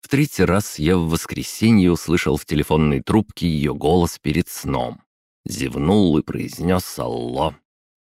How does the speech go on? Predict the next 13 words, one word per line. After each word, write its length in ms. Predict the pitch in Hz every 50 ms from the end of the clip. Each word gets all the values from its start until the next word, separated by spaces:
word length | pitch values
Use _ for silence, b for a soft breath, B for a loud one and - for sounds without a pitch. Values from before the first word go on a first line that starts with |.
| _ _ _ _ - -
«Ванечка, 580 | - 120 123 139 139 110 104 - - - - 101
не 160 | 92 117 123
знаешь, 440 | 117 113 131 135 135 131 131 - -
как 300 | - 127 127 120 - -
там?» 200 | - 87 76 71 _ _ -
спросила 560 | - - - - 73 73 - - 67 65 69
Лена. 320 | 69 67 67 65 - - _ _ _ _ _ _
«Фестиваль 580 | - 156 151 - - - - - 147 117 98 90
уже 160 | 80 - -
закончился». 920 | - - 113 - - 123 107 92 110 110 - 120 117 - - - - - - _ _ _ _ _ _ _ _ _ _ _ _ _ _ _ _
Я 160 | - - 80 85
покачал 480 | - - - - 69 - 71 69 71
головой, 600 | 69 65 62 62 62 62 67 82 92 92 92 92